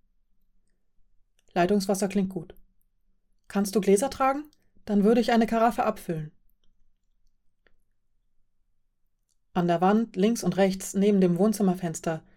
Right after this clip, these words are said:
hing je eine Regenbogenflagge und eine Antifa-Flagge, die fast die ganze verbleibende Breite der Wand zwischen Zimmerkanten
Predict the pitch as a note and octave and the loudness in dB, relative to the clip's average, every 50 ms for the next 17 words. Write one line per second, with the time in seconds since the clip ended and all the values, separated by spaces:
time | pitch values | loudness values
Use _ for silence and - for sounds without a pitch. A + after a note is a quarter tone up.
0 | _ _ _ - F#3 F#3 F#3+ F#3 G3+ G#3+ G#3+ - G3+ G3+ G3 F#3 G#3 G#3 A3+ A3+ | _ _ _ 0 2 4 4 6 6 4 4 4 2 2 4 4 4 4 4 2
1 | A3 A#3+ A3+ A#3 - - A3+ A3 A#3+ B3 A#3+ - - _ - _ - - F3+ F3+ | 2 0 0 -2 -2 0 -2 0 0 -4 -6 -10 -16 _ -20 _ -10 -6 -4 -2
2 | - F#3 F3+ F3+ G#3 A3 G#3+ G#3 F#3+ - F3 - - D#3+ D#3 E3 F#3 G3 F#3+ G3 | 2 2 2 4 4 2 2 2 0 -4 -6 -6 -6 -8 -6 -4 -6 -6 -6 -10
3 | - - - - - - _ _ - _ G#3+ F#3+ F#3+ A3 A#3+ A#3 - - G3 G3 | -16 -20 -20 -20 -20 -20 _ _ -4 _ 2 4 6 6 4 4 2 2 4 4
4 | A3 C4 C#4 - C4+ - G#3+ F#3 F#3+ G3 G#3 G#3 G#3+ G#3 F#3+ F#3 F3 G3+ A3+ A3 | 4 2 2 -2 -2 0 2 4 4 6 6 6 4 4 2 4 6 4 6 6
5 | A#3 F#3 F#3 F3+ F#3 F#3 G3 A#3 - - - - _ _ _ - - G#3 G3 G3 | 6 4 4 6 6 4 4 2 -2 -6 -16 -20 _ _ _ -2 0 2 2 4
6 | G3+ F#3+ A3+ C4+ C4 B3 - - F#3 F3+ F#3+ F#3+ F#3+ G3 G#3+ G#3 - | 2 2 2 4 4 2 4 4 2 2 2 2 0 0 0 0 -2